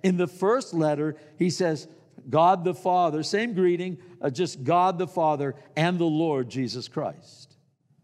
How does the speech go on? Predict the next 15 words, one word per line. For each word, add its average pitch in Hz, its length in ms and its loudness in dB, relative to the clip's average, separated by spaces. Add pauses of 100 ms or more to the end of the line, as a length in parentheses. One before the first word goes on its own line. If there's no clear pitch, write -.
(420)
Okay? 165 540 -2 (720)
But 135 180 -2
here, 294 600 0 (1400)
he 185 240 -2
adds 214 440 0
a 175 80 4
word 160 480 0
here, 156 680 -2 (1500)
and 147 140 0
it's - 160 -8
not 175 220 -4
just 156 320 -8
God 151 400 0 (160)
the 160 240 -4
Father, 117 720 -6